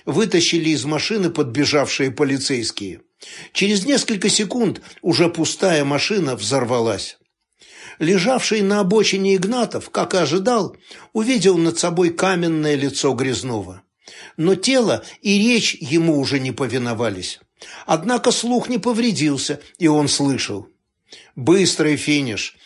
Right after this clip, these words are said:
сказал Грязнов. "Этот подонок умер". Носком ботинка он шевельнул лежащего на обочине Рудника. "Жаль, легкая смерть. Наверное, он ее и искал".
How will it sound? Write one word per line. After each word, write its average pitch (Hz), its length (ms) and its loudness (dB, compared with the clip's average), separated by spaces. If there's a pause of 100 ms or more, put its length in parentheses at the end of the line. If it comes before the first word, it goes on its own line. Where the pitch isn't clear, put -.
сказал 123 480 -2
Грязнов. 110 640 -4 (260)
"Этот 160 320 0
подонок 156 560 2
умер". 131 380 -4 (600)
Носком 214 440 -2
ботинка 190 600 0 (180)
он 185 180 0
шевельнул 175 600 2
лежащего 151 680 2
на 143 160 0
обочине 127 520 -2
Рудника. 110 560 -6 (420)
"Жаль, 185 500 0 (200)
легкая 143 540 2
смерть. 131 560 -4 (460)
Наверное, 208 640 2 (120)
он 175 180 2
ее 151 360 2
и 127 160 0
искал". 110 520 -4